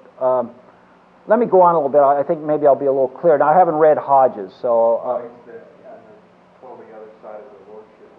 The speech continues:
Speaker 1: Right.
Speaker 2: debate.
Speaker 1: Right.
Speaker 2: Thing when it comes to things.
Speaker 1: Yeah, <laughs> a thing. Huh? Um, yeah, uh, well, let, let me say a little bit more and see how it, it matches with what he's saying. The, uh, the, um,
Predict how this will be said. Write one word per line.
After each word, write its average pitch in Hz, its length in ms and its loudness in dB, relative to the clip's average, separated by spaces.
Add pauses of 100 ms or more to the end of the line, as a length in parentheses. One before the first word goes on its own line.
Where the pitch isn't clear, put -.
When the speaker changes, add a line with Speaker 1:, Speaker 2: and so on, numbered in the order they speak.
Speaker 1:
Right. 127 420 2 (360)
Speaker 2:
debate. - 180 -20 (160)
Speaker 1:
Right. 117 420 0 (840)
Speaker 2:
Thing 113 160 -20
when - 240 -20
it - 160 -20
comes - 160 -20
to - 180 -20
things. - 520 -20
Speaker 1:
Yeah, - 360 -14
<laughs> - 0 -
a 160 60 -16
thing. 117 400 -10 (1120)
Huh? 135 100 -10
Um, 123 300 -6 (1300)
yeah, - 260 -2 (140)
uh, 156 220 2
well, 185 160 2
let, 220 200 2
let 196 220 2
me 233 80 -4
say 202 140 -2
a 185 80 6
little 175 80 2
bit 160 120 -8
more 160 180 -4
and 135 80 -10
see 160 120 -10
how 143 200 0
it, 156 100 -4 (200)
it 123 200 -12
matches 135 380 -10
with 120 200 -12
what 123 180 -4
he's 120 200 -14
saying. 117 380 -6 (200)
The, 208 100 4
uh, 151 540 6 (1600)
the, 165 360 2
um, 139 400 2